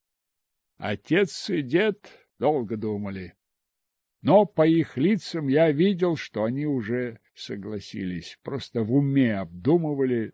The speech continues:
сказанные мной слова. Тем более, что вопрос с гарнизоном встал как нельзя остро, и его так и так нужно было решать. А тут я с таким интересным решением.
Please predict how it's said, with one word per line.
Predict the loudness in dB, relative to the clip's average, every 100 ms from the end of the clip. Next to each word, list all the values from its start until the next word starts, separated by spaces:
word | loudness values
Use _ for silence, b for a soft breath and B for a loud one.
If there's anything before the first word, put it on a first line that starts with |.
| _
сказанные | -20 -4 -4 -2 -2 -2 -2 -2
мной | -2 -2 -4
слова. | -8 -12 -10 -8 -10 -12 -16 _ _ 0
Тем | 4
более, | 8 10 10
что | 8 8
вопрос | 8 8 8 10 8
с | 4 -4 -4
гарнизоном | 2 4 4 4 4 6 6 6 2 0 -4
встал | -8 2 4 6 2 -6 _ -2
как | -2 -2 -4
нельзя | 0 2 6 6
остро, | 8 6 4 -6 -10 -10 -8 2
и | 6
его | 8 8 4
так | 6 4 4
и | 0
так | 6 8 8 2
нужно | -4 -4 -4 -4
было | -2 -2
решать. | -2 -4 -6 -6 -8 -12 _
А | 6 6
тут | 8 8 8 6
я | 4 6 6 4
с | 0 -4
таким | -6 -2 -4 -2
интересным | -4 -2 -2 -2 -6 -8 -8
решением. | -6 -4 -2 -2 -2 -4